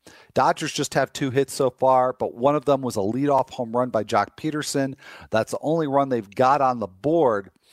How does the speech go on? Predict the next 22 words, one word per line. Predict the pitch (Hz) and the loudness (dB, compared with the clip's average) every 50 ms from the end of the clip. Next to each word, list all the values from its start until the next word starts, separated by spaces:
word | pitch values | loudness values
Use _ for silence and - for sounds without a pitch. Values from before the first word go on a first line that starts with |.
| - - - - _ | -20 -20 -20 -20 _
So | - - 147 143 | 0 2 2 2
as | - | 2
for | - - 127 | 0 -4 0
Maeda, | 123 123 127 139 147 156 165 170 165 156 | 2 2 2 4 2 2 2 2 2 0
he | 143 - 170 202 | 0 -2 -2 0
lasted | 226 208 185 151 - - 147 - | 0 2 0 0 -4 -8 -6 -4
just | - 120 - - | -4 -4 -6 -6
three | - 139 165 196 208 | -8 -6 -4 -2 -2
and | 196 160 | -4 -4
two-thirds | - - 170 156 - 160 151 143 131 | -6 -8 -8 -4 -2 -2 -2 -2 -4
innings, | - - - 147 147 147 143 143 147 139 - - - _ _ _ _ _ _ _ - - - _ _ _ _ _ - | -6 -6 -4 -2 0 0 0 -2 -4 -6 -10 -12 -14 _ _ _ _ _ _ _ -20 -20 -20 _ _ _ _ _ -2
uh, | - 120 120 120 120 120 117 117 127 | 2 2 4 4 4 2 2 0 -2
gave | 131 123 - 131 131 120 | -4 -4 -4 -2 2 2
up | 127 117 - - - _ _ | 2 2 0 -4 -12 _ _
three | - - - 117 127 151 170 | -20 -18 -12 -8 -6 -4 0
runs | 165 175 165 165 165 160 151 - | 2 4 4 4 2 0 -2 -6
on | - - 113 110 | -6 -4 -6 -6
five | 101 - - 139 151 151 - | -2 0 2 2 2 2 0
hits | 147 143 139 135 - - - - _ | 0 0 -2 -2 -4 -10 -14 -12 _
and | - 117 113 113 113 110 107 87 - _ _ _ _ _ _ - - - | -6 -4 -2 -2 -2 -4 -6 -8 -12 _ _ _ _ _ _ -20 -4 0
five | - 139 151 156 135 | 2 2 2 2 2
walks. | 147 151 143 202 - - - - - - - - | 4 4 4 4 2 0 -4 -10 -14 -14 -14 -16